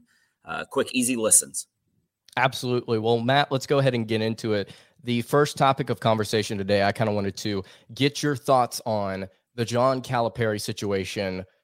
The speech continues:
Speaker 2: uh, with Kentucky. Obviously, after the Saint Peter's loss, some fans were, uh, really discouraged by, by just the,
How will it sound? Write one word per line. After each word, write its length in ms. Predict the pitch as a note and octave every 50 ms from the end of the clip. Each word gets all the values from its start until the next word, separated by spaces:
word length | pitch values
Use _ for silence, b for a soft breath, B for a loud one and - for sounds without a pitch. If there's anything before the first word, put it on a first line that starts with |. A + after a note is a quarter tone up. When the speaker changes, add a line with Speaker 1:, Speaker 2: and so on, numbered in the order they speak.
| _ _ _ _ _
Speaker 2:
uh, 540 | A2+ G#2 G2+ G2 F#2+ F#2+ F#2 F#2 F#2 F2+ F2 -
with 280 | A#2 A2 G#2+ G#2+ -
Kentucky. 480 | - - G2+ F#2+ - G#2+ G2+ - A2+ G#2
Obviously, 480 | G#2+ A#2 A#2+ B2 A#2+ A#2 - C3 A#2+ A2+
after 200 | A2 A2 - A#2+
the 100 | G#2 G#2
Saint 260 | - B2 A2+ G#2+ -
Peter's 320 | - D3 C#3+ C#3 C3+ B2
loss, 320 | C3 C3+ C3+ C3 C3 B2+ -
some 180 | - A#2 A2
fans 320 | - - B2 A#2+ A#2+ A#2 -
were, 220 | A#2 A2 G#2 G2 b b b b b b
uh, 240 | - B2+ A#2+ A2+ A2 A2
really 260 | A#2+ C#3+ D3+ C#3+ C3
discouraged 920 | B2+ B2+ A#2 - - - D3 D3 D3 C#3+ C#3+ C#3+ C#3 C#3 - - - A2
by, 480 | A#2+ A2+ A2 A2+ A2+ A2 A2 G#2+ G#2 G2 -
by 120 | - A2+
just 220 | G#2+ - A#2+ - -
the, 160 | A#2 G#2 A2